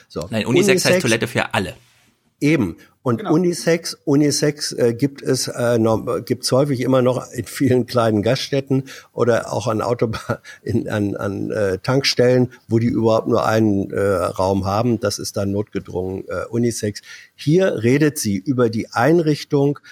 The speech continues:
Speaker 1: einer, einer Toilette für eine dritte Zielgruppe. Das ist ihr Wortlaut. Für eine dritte Zielgruppe.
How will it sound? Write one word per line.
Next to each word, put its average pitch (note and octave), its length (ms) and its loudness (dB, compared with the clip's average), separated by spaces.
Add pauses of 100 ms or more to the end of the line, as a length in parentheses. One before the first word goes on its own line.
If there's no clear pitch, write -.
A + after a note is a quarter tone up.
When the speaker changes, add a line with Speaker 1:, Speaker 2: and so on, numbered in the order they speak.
(220)
Speaker 1:
einer, A2+ 440 0 (320)
einer G#2+ 300 -4
Toilette C#3 540 0
für G3+ 600 -2
eine D3+ 380 2
dritte C#3 440 -2
Zielgruppe. A2 840 0 (360)
Das D3 160 2
ist E3+ 100 -2
ihr D#3 180 4
Wortlaut. A#2+ 580 0 (840)
Für G3 220 2
eine C3+ 240 2
dritte C#3 460 0
Zielgruppe. A2+ 800 -2